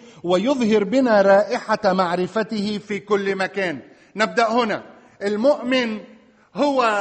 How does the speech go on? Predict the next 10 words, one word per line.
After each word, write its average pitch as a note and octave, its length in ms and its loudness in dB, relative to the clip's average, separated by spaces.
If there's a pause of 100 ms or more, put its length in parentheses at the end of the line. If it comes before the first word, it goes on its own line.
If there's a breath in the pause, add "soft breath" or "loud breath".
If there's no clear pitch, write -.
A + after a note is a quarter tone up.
(260)
ناقل B3 600 -4
رائحة A#3 680 -4
المسيح G#3+ 580 -8
في G#3 180 -8
كل G#3+ 340 -2
مكان، G#3 420 -4 (320 loud breath)
لكن B3+ 360 0
لهذه A#3+ 500 -4
الرائحة A#3 560 -4
وجهتان، G#3+ 880 -2